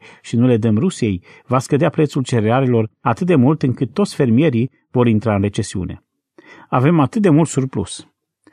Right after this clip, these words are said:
Și astfel guvernul, presupun, va trebui să cumpere cereale de la fermieri, ceea ce înseamnă că vor tipări mai mulți bani și va apărea inflația și vom fi oricum în aceeași încurcătură, însă cel puțin ea va fi extinsă.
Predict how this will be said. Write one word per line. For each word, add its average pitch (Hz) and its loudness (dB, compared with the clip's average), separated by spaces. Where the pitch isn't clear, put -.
Și - -4
astfel 165 2
guvernul, 143 2
presupun, 117 -2
va 135 0
trebui 123 0
să 127 -4
cumpere 131 -2
cereale 113 -2
de 123 0
la 110 0
fermieri, 123 -2
ceea 151 -2
ce - 0
înseamnă 131 2
că 160 0
vor 123 2
tipări 110 0
mai 107 2
mulți 131 2
bani 87 -6
și - -6
va 123 2
apărea 117 0
inflația 101 -4
și - -6
vom 120 2
fi - -2
oricum 151 0
în 127 6
aceeași 135 0
încurcătură, 101 -4
însă 139 0
cel 220 0
puțin - -2
ea 117 2
va 113 -2
fi 104 -8
extinsă. - -8